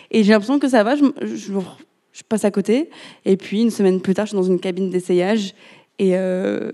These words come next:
et je me vois genre de plein pied et genre je peux fondre en larmes en disant, « C'est vrai que j'ai pris du poids. » Et c'est des petites choses que j'aurais pas remarquées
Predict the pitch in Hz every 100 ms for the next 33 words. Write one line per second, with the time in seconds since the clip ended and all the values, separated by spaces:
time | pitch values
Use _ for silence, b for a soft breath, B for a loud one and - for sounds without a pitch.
0 | - 202 170 190 180 202 190 175 175 190
1 | 180 - 196 233 - 190 185 185 - 185
2 | - 208 190 190 220 196 180 202 B B
3 | B B - 262 240 269 320 294 294 285
4 | 285 262 294 285 - 214 233 202 220 -
5 | 302 285 277 285 262 202 185 175 180 -
6 | 269 247 240 - 247 254